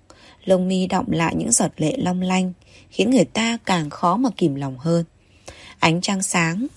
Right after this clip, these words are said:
nhưng không thể phủ nhận rằng cô gái nhỏ trước mặt anh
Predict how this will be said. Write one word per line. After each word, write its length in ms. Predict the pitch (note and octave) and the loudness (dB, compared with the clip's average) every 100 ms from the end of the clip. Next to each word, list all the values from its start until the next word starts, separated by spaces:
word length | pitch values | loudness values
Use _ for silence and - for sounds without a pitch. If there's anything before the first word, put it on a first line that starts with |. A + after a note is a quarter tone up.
| - - | -16 -4
nhưng 100 | D4 | 0
không 220 | C#4 D4+ C#4+ | 2 2 4
thể 140 | F3+ | 4
phủ 240 | - F#3 | 4 4
nhận 200 | C#3+ D3+ - | 4 2 0
rằng 460 | E3+ D#3+ D3 C#3+ D3 - - - | 2 2 2 -2 -8 -16 -20 0
cô 140 | F#3+ | 4
gái 180 | F3 D#3+ | 6 4
nhỏ 260 | F#3 A#3 C#3 | 2 2 2
trước 200 | - C4 | 2 2
mặt 180 | C4 D#3 | 4 2
anh 300 | - F#3 G3 | 2 2 2